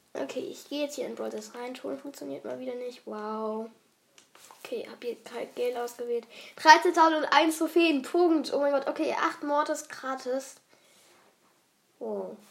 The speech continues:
So, Skins, mal gucken, was gibt's da Neues. Okay, geht. Okay, neue Skins sind auch schon. Leute,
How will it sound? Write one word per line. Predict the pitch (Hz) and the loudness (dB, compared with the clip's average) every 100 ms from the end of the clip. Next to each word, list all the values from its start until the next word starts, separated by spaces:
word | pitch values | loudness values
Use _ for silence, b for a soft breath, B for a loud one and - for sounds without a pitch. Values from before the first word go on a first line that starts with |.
| b b b b b b b b b - | b b b b b b b b b -14
So, | - - | -12 -12
Skins, | - - 320 330 339 - | -6 0 4 2 0 -8
mal | 240 | -12
gucken, | - - 247 | -12 -10 -10
was | 240 | -10
gibt's | 233 - | -12 -14
da | - 269 | -10 -6
Neues. | 285 285 285 285 - - _ _ - | -6 -4 -4 -6 -12 -20 _ _ -20
Okay, | - 247 254 254 - _ _ _ - | -8 -4 -4 -6 -12 _ _ _ -8
geht. | 494 - - _ _ _ _ _ _ _ _ _ _ b b b b | -8 -8 -20 _ _ _ _ _ _ _ _ _ _ b b b b
Okay, | - 254 254 - - 214 175 - | -8 -6 -8 -16 -10 -8 -8 -10
neue | 107 220 | -12 -12
Skins | - - - - - | -12 -18 -20 -20 -20
sind | - | -20
auch | - - - | -20 -20 -20
schon. | - - _ _ _ - - - - - - - - - - - - 269 311 349 | -20 -20 _ _ _ -20 -20 -20 -20 -20 -20 -20 -20 -20 -20 -20 -10 2 10 12
Leute, | 415 453 453 294 233 | 12 10 8 6 0